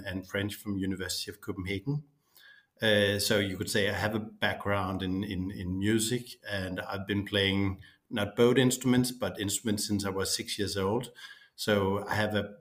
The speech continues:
a, a, you could say, a very big interest in, in, in, in, in music, music creating, uh, you could say everything, uh, about music. And this was the background,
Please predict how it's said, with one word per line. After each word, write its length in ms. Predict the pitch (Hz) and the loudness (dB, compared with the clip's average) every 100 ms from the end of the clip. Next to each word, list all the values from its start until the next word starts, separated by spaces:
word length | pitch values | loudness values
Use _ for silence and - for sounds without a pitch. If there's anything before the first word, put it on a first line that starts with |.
| - | -12
a, 520 | - - _ _ - 101 | -12 -14 _ _ -8 -8
a, 100 | 92 | -4
you 140 | 98 | -4
could 140 | 95 - | -4 -4
say, 220 | - 98 | -2 0
a 60 | 90 | -2
very 680 | 98 98 98 101 104 101 101 | -2 0 2 2 4 2 0
big 180 | 110 101 | -2 0
interest 380 | 98 101 - | -2 -4 -4
in, 160 | 104 98 | -2 -2
in, 400 | 120 92 90 92 101 | -2 -2 -2 -4 -6
in, 240 | 92 95 | -8 -8
in, 280 | 98 90 87 - | -12 -14 -16 -18
in 80 | 92 | -16
music, 640 | 98 110 117 120 113 117 - | 0 4 4 4 2 0 -4
music 340 | 104 104 104 | -2 -2 -6
creating, 800 | - 107 101 101 104 98 98 98 - - - - - - _ | -4 2 4 6 4 4 0 -4 -12 -18 -20 -20 -20 -20 _
uh, 100 | 104 95 | -6 -4
you 120 | 107 | -2
could 100 | 98 | -2
say 180 | 98 101 117 | 0 -2 -2
everything, 1000 | 104 110 - 107 98 101 101 98 95 98 | 0 0 2 2 4 0 -2 -4 -8 -12
uh, 340 | 101 107 - 101 _ _ | -14 -14 -14 -16 _ _
about 300 | 107 107 101 | -2 0 2
music. 440 | 113 110 - 85 - - _ _ _ _ - - - - _ _ | 4 4 2 -4 -10 -16 _ _ _ _ -20 -20 -20 -20 _ _
And 240 | 104 107 104 | -2 0 4
this 200 | 117 123 | 4 6
was 480 | 117 - 107 101 | 4 4 0 -2
the 80 | 98 | -4
background, 1040 | - 95 92 - 107 104 107 104 - 107 | -4 -4 -4 0 2 4 4 0 -2 -8